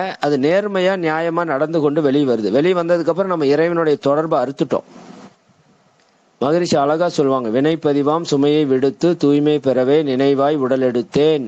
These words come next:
வினைப்பதிவு என்கின்ற பாவ கர்ம வினைகளை கழித்து தூய்மையை பெறுவதற்காக நினைவாய் உடல்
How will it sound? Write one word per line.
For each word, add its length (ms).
வினைப்பதிவு 720
என்கின்ற 560
பாவ 400
கர்ம 360
வினைகளை 560
கழித்து 680
தூய்மையை 520
பெறுவதற்காக 920
நினைவாய் 600
உடல் 280